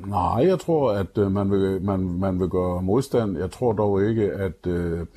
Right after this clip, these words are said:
det moldoviske militær er i stand til at gøre modstand, der bare tilnærmelsesvis, tilnærmelsesvis minder om den, vi nu ser det ukrainske militær gøre. Men der vil blive, der, der vil blive gjort modstand.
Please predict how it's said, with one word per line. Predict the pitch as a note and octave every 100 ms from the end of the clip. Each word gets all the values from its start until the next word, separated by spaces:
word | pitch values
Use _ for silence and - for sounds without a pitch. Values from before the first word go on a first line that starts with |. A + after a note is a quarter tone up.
| - -
det | F#2 F2+ E2 D2+
moldoviske | F2+ F2+ A#2 G2 F#2 G2 F2
militær | F2+ F2+ E2 A2 G2+
er | E2+
i | F2
stand | - F#2+ F2+
til | G#2+
at | F2+ E2+
gøre | F2 F2
modstand, | F2 F#2+ G2 E2
der | D#2
bare | D#2 F2+ G2
tilnærmelsesvis, | G2 F2+ G#2+ - F#2 F2+ E2+ - G2+ G#2 F#2 E2+
tilnærmelsesvis | G#2 E2+ A2 C3+ B2 F2+ G2+ E2+ G2
minder | F#2 G2+
om | F2 E2+
den, | G2 G2 - - -
vi | G2
nu | F#2+ G2
ser | - F#2+ E2+
det |
ukrainske | F2 E2+ F2 F2+ F#2 F2+ -
militær | F2 E2 D#2 F#2 E2
gøre. | E2 D2+ D#2+
Men | F2 E2+
der | E2+ B2
vil | A#2+
blive, | A#2 G#2 F#2 F2
der, | G2+
der | G#2+ A2+
vil | A2+ G2
blive | F#2+ F2
gjort | E2 E2
modstand. | A#2 C#3+ B2 A2+